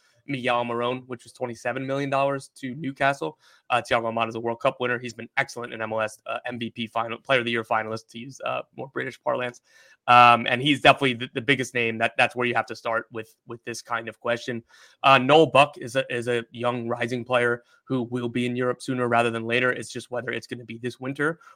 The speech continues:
or within the next twelve months. He's playing very regularly at New England. He's, he's a key starter. He's broken into the England U nineteen national team. And you look at, at kind of some of the other midfielders that, that he's playing with,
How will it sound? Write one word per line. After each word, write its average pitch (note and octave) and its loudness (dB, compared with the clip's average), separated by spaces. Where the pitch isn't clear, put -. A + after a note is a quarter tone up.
or B2 0
within A#2+ -2
the A#2 -6
next A#2 -4
twelve A2+ -4
months. C#3 2
He's C3+ -4
playing C#3+ 4
very C3 6
regularly C3 2
at B2 -2
New A#2+ -8
England. B2 -4
He's, A#2+ -14
he's A#2 -12
a A#2 -16
key C3 -6
starter. B2 0
He's A#2 -2
broken C3 -2
into B2 -4
the A#2+ -2
England C3 -4
U B2+ -2
nineteen B2+ -4
national C3 0
team. C3 -2
And C3+ -2
you B2 0
look C#3+ 2
at, C#3+ 0
at C3 0
kind C3 4
of A#2 0
some A#2+ 2
of A2+ -4
the A#2+ 2
other C3+ 4
midfielders C3 -2
that, B2 -2
that A2 -6
he's B2+ -8
playing A#2+ -4
with, C#3 -4